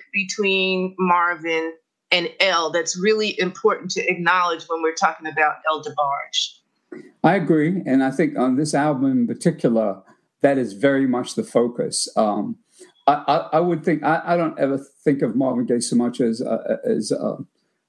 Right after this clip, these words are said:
Speaker 2: falsetto singer in the
Speaker 1: Right.
Speaker 2: same way that Little Anthony and Russell Tompkins and Stylistics and El DeBarge. I, I, I think that, you know, Marvin occasionally would go into that part of his range,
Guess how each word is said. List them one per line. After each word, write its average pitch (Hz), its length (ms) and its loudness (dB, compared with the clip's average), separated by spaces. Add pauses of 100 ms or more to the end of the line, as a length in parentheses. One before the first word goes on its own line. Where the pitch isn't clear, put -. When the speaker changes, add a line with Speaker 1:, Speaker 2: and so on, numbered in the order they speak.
Speaker 2:
falsetto 131 720 2
singer 123 560 0
in 113 140 2
the 113 80 2
Speaker 1:
Right. 113 40 0
Speaker 2:
same 123 380 2
way 117 320 2
that 117 180 0
Little 110 220 0
Anthony 123 580 2
and 90 280 -2 (140)
Russell 117 340 -2
Tompkins 117 440 0
and 101 100 -2
Stylistics 117 760 0 (480)
and 175 220 4
El 131 180 2
DeBarge. 120 400 0
I, 135 200 0
I, 147 260 0
I - 20 -2
think 165 320 0
that, 127 240 0 (400)
you - 80 4
know, 127 60 4
Marvin 123 800 2 (760)
occasionally 151 640 2
would 120 260 -2
go 127 300 2
into 127 320 0
that 131 320 0
part 127 240 2
of 120 120 -6
his 120 220 -2
range, 139 500 0